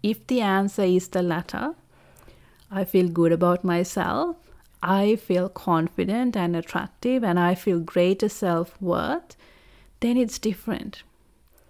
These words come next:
And as a society, we keep saying, "When I get this, then I'll feel happy." That's basically saying, "Let's postpone or delay our happiness based on material things," when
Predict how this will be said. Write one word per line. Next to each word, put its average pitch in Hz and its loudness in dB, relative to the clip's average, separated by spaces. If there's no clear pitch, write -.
And 196 0
as 214 4
a 262 4
society, 202 2
we 208 2
keep 240 0
saying, 190 2
"When 165 4
I 185 2
get 240 2
this, 202 2
then 185 2
I'll 160 -2
feel - -8
happy." - -10
That's 220 0
basically 262 4
saying, 190 2
"Let's 226 2
postpone 208 2
or 180 2
delay 180 2
our 254 2
happiness 185 0
based 175 0
on 190 0
material 180 2
things," 202 -6
when 185 0